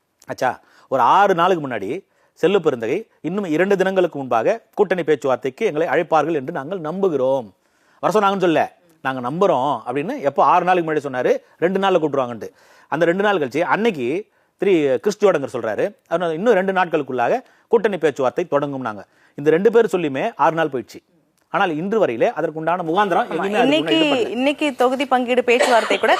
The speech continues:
Speaker 2: காங்கிரஸ் இல்லாத மற்ற கட்சிகள் கூட தான் நடக்குதாம். So, காங்கிரஸ் கிட்ட இன்னும் திமுக பேச்சுவார்த்தையில நடக்-, நடத்தல அப்படின்றாங்க.
Speaker 1: இல்ல, பல்வேறு தொலைக்காட்சியில நானு சொல்லியிருக்கிறேன் நானு.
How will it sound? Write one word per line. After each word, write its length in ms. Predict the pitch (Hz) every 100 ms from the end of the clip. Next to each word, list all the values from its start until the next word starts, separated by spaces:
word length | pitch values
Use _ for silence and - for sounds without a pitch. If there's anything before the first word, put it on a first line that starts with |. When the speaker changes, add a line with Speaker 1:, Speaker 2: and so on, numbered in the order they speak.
| -
Speaker 2:
காங்கிரஸ் 460 | 254 294 339 339
இல்லாத 360 | 269 277 285 320
மற்ற 300 | 262 208 302
கட்சிகள் 440 | 269 262 285 262
கூட 100 | 240
தான் 180 | 214 240
நடக்குதாம். 340 | 151 139 123 - _ _ _ _ _ _ _ -
So, 100 | 254
காங்கிரஸ் 500 | 247 240 285 311 311
கிட்ட 240 | 302 269 370
இன்னும் 260 | 285 277
திமுக 320 | 269 269 269 254
பேச்சுவார்த்தையில 640 | 240 254 285 262 247 254 285
நடக்-, 320 | 220 233 -
நடத்தல 460 | 190 202 - 240 214
அப்படின்றாங்க. 420 | 160 156 143 123
Speaker 1:
இல்ல, 100 | 127
பல்வேறு 420 | - 127 170 180 165
தொலைக்காட்சியில 480 | 143 170 165 - 135
நானு 240 | 127 113 107 98 92 90 _
சொல்லியிருக்கிறேன் 440 | 151 135 107 98
நானு. 120 | 92